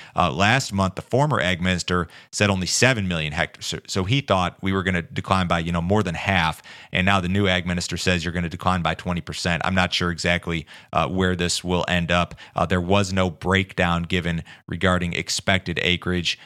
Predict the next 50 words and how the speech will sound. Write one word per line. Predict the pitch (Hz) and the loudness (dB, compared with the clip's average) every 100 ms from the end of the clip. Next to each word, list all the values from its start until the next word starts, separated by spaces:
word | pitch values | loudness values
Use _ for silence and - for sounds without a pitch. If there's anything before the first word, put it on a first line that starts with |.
| - | -12
and, | - 85 85 | -4 -2 2
uh, | 85 82 | 0 0
what | 92 | -2
the | 90 | 0
rotation | 87 82 90 87 - 87 | -2 0 0 0 0 -4
will | 80 | -2
be, | 85 - | -4 -2
any | 85 80 | -2 0
of | |
that | 82 80 | -2 -2
sort | 85 80 | -4 -4
of | |
stuff. | - 82 80 | -4 -2 -2
So | - - | -4 -6
still, | - 92 82 - - - | -2 -2 -2 -10 -20 -6
uh, | 80 78 | -2 -2
some | - 82 - | -2 -4 0
unknowns | 95 85 85 85 80 73 | 0 0 0 0 -4 -4
there. | 87 85 82 - - - - - - - | -2 0 -2 -6 -18 -20 -20 -20 -14 2
Large | 120 107 | 2 4
money | 117 123 | 4 4
managers | 113 104 101 101 95 | 4 2 2 0 0
continue | - 95 113 104 | -4 0 0 0
to | 95 - 95 | -2 -2 2
hold | 98 104 98 | 2 2 0
heavy | 87 110 113 | 0 0 2
net | 98 98 85 | 2 0 2
long | 95 101 | 2 2
positions | 98 90 95 95 85 | 0 0 0 0 -2
in | 87 | -2
the | |
row | 90 98 | 0 0
crop | - 90 | 0 0
markets. | 76 92 90 90 - - - - | 2 0 0 -4 -6 -10 -20 -8
C | - 110 | 2 4
F | 101 | 4
T | - 95 | 2 -4
C | - 101 92 | 2 2 4
had | 92 | 2
its | 90 87 | 0 -2
weekly | 98 95 92 | -4 -2 -4
commitment | 90 90 92 - 101 | -2 -2 0 0 -2
of | 85 | -2
traders | - - 117 110 95 | -2 0 2 2 0
report | 98 - 101 95 | -2 0 0 2
out | 92 92 - | 0 0 -2
on | 85 | -4
Friday. | 82 - 107 104 98 92 - - _ | -2 2 2 4 0 -2 -16 -20 _
Funds | 139 147 107 | 2 2 2
reduced, | 110 90 110 110 - | 0 4 2 4 0